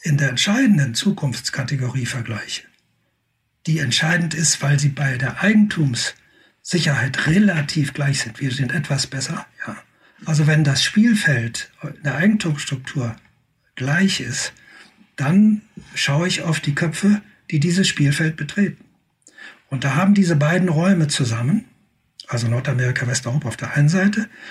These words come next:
und jetzt diese drei Ostasiaten auf der anderen,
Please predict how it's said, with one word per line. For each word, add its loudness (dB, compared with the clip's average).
und 2
jetzt -2
diese 0
drei -2
Ostasiaten -2
auf -6
der -8
anderen, -4